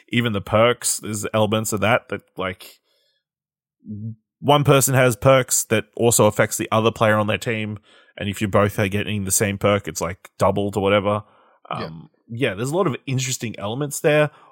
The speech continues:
Speaker 1: All the characters are quite interesting and, like, fun to play. Obviously, it helps that they're, like, all fully voiced and, like,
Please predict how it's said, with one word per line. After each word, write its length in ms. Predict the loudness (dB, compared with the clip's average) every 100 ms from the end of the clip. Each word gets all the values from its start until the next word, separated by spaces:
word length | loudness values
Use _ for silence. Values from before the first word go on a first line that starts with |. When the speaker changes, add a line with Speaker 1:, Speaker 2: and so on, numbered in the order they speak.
| -2
Speaker 1:
All 120 | 0
the 80 | 0
characters 440 | 0 0 -2 -6
are 40 | -4
quite 280 | 0 0 0
interesting 540 | -8 -10 -8 -8 -8
and, 180 | -10 -10
like, 200 | -10 -8
fun 200 | -6 -4
to 60 | -4
play. 460 | 0 4 4 2 -4 -18 -12
Obviously, 460 | -8 -4 -2 -2
it 80 | -4
helps 320 | 0 0 0
that 120 | -2 -2
they're, 100 | -2
like, 220 | -2 -2
all 220 | 0 0
fully 320 | -2 -4 -4
voiced 560 | -6 -4 -2 0 -2 -6
and, 120 | -14
like, 400 | -10 -10 -12 -20